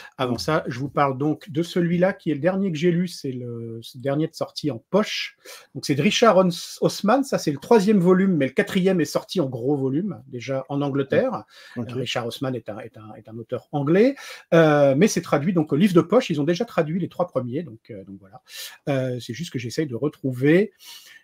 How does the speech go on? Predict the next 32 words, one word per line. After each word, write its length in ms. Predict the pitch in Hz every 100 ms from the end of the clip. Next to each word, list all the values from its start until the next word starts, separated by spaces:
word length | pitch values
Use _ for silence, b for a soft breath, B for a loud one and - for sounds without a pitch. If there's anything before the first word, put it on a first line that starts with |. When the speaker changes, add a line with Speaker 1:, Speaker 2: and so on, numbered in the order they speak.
| B
Speaker 1:
c'est 160 | - 127
Speaker 2:
Traduit 160 | 135 147
Speaker 1:
juste 40 |
Speaker 2:
en 20 |
Speaker 1:
que 60 | 135
Speaker 2:
français, 280 | 143 - 147
Speaker 1:
j'essaye 60 |
Speaker 2:
du 60 | 123
Speaker 1:
de 40 |
Speaker 2:
coup. 80 | 127
Speaker 1:
retrouver 720 | 147 - 139 123 156 196 -
en 120 | 202 196
français, 440 | - - - 113
voilà, 200 | 110 101
pour 160 | - 107
vous 120 | 123
dire 120 | 165
Speaker 2:
D'accord. 140 | - 113
Speaker 1:
ça. 260 | 139 127 B B B B -
Euh, 420 | 185 180 170 160
voilà, 280 | 147 190 139
le 160 | 147 160
Murder 420 | 185 277 170 202 -
Club 240 | 214 247
du 140 | 165 160
jeudi. 340 | 160 127 - -
Bah, 100 | 113
ils 100 | 123
ont 60 |
fait 120 | 117
simple, 340 | - 117 - _ 147
donc, 200 | 113